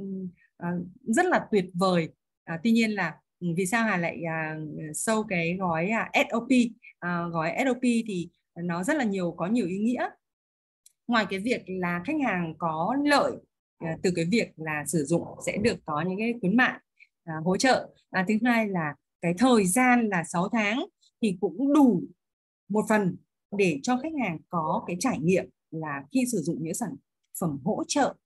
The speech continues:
nó cải thiện sức khỏe như thế nào. Còn rất là nhiều người, ừ, chỉ, ừm, chỉ, chỉ dùng có khi một tháng thôi hay là vài ngày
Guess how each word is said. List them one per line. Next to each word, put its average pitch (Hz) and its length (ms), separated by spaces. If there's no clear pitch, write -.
nó 180 220
cải 240 240
thiện 180 160
sức 302 180
khỏe 185 140
như 208 160
thế 202 80
nào. 220 440
Còn 214 120
rất 339 120
là 302 60
nhiều 220 220
người, 202 380
ừ, 185 80
chỉ, 160 280
ừm, 170 560
chỉ, 170 240
chỉ 165 260
dùng 185 220
có 190 220
khi 262 140
một 220 180
tháng 254 340
thôi 285 280
hay 269 160
là 214 280
vài 202 220
ngày 214 400